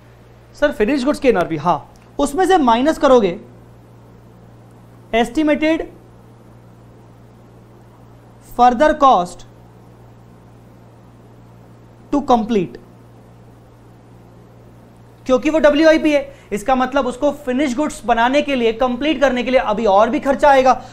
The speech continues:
वो minus कर लोगे। जैसे ही आप वो minus करोगे तो आपको मिल जाएगा एनआरवी of डब्ल्यूआईपी। तो ये वाला point आप screenshot ले लीजिएगा, ये वाले point का screenshot ले लीजिएगा, ठीक है ना।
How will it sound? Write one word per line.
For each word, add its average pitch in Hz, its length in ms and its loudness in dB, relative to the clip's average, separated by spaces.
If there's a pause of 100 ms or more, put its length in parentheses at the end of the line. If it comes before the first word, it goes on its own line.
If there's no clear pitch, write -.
(140)
वो 349 140 4
minus 294 320 2
कर 240 140 0
लोगे। 156 240 -6 (460)
जैसे 247 360 0
ही 415 60 8
आप 381 220 4
वो 330 80 2
minus 285 320 0
करोगे 226 340 2 (380)
तो 254 60 0
आपको 240 260 2
मिल 226 160 -2
जाएगा 214 380 0 (120)
एनआरवी 226 540 -2 (2500)
of 208 280 4 (760)
डब्ल्यूआईपी। 170 640 -4 (360)
तो 233 60 -4
ये 226 220 2
वाला 269 200 4
point 254 380 -4
आप 226 160 0
screenshot 233 480 -4
ले 240 120 -4
लीजिएगा, 247 440 -4 (120)
ये 220 100 -4
वाले 226 180 -2
point 214 300 -6
का 226 100 -4
screenshot 220 360 -8
ले 233 100 -4
लीजिएगा, 226 300 -6
ठीक 233 180 -10
है 277 60 -4
ना। 320 180 -4